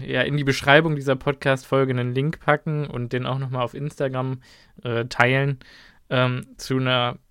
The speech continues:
Studie, die ich <laughs> für die Uni erledigen muss. Äh, ich dachte mir, äh, ich nutze jetzt hier einfach mal diese Plattform aus, ähm, um,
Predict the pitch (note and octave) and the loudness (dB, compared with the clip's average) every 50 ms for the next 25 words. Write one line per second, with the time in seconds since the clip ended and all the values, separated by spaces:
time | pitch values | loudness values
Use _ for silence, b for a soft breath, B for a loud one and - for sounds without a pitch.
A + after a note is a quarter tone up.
0 | _ _ _ _ _ _ _ _ _ _ _ _ _ _ _ _ _ _ _ - | _ _ _ _ _ _ _ _ _ _ _ _ _ _ _ _ _ _ _ -14
1 | - - D3 D3+ D#3+ D#3 C#3+ C#3+ C#3+ C#3 C#3 C3 C3+ C3 B2+ B2+ B2+ - - - | -8 -2 2 2 2 2 4 6 6 6 6 4 2 -2 -2 -2 -2 -6 -18 -20
2 | - - - - - - - - - - - - - C#3+ C3 B2+ C3 C#3+ C#3+ D3 | -20 -10 -6 -4 -4 -2 0 -2 -2 -2 -6 -4 -4 -4 -2 -2 -2 -2 0 0
3 | D3 C#3+ C#3 C#3 C3+ C3+ C3+ C#3 C#3 C#3 C3+ C3 C3 C3 C3+ C3 C3 - - - | 0 0 2 2 4 4 6 4 4 4 0 -2 -4 -2 -4 -4 -6 -6 -14 -8
4 | - B2 A#2 A#2 A#2+ B B B B B B B B B B B B - - - | -4 -4 -4 -4 -4 B B B B B B B B B B B B -10 4 4
5 | C3+ B2+ - - C3 C3 C3 B2+ B2+ B2 A#2+ b b b b b b b b b | 4 4 4 -2 -2 0 0 0 0 0 -2 b b b b b b b b b
6 | b _ - B2+ B2 A#2+ A#2 A#2 B2+ A#3+ A#3 G#3+ C3 - - - - _ _ _ | b _ -4 -2 0 0 0 -2 -4 -8 -10 -12 -12 -12 -12 -20 -20 _ _ _
7 | C3+ C3 C3 C3 - - - C3 A#2+ A#2 - - - _ _ _ - A#2+ B2+ B2 | 0 0 0 0 -2 -4 0 0 0 0 -2 -18 -20 _ _ _ -14 -4 -2 0
8 | A#2+ C3 B2+ B2 B2 B2 B2+ A#2+ B2 B2 A#2 A#2 A#2 A#2 A#2+ B2+ C3 B2+ A#2 A2 | 2 2 2 0 2 0 0 0 0 0 0 0 2 2 0 -2 -2 -6 -6 -6
9 | A#2 - - B2+ A#2+ A#2+ - - - A2+ A2+ A#2+ - B2 B2 B2 C3 C3+ B2+ - | -6 -6 0 0 0 0 0 0 0 0 0 0 0 2 4 4 4 2 0 -4
10 | - - - _ A#2+ A#2 A2+ A2+ A2 A2 A2 - - A#2 A#2 A2+ A2+ A2+ | -16 -20 -8 _ -4 -2 -2 -2 -4 -6 -8 -8 -8 -8 -6 -8 -8 -10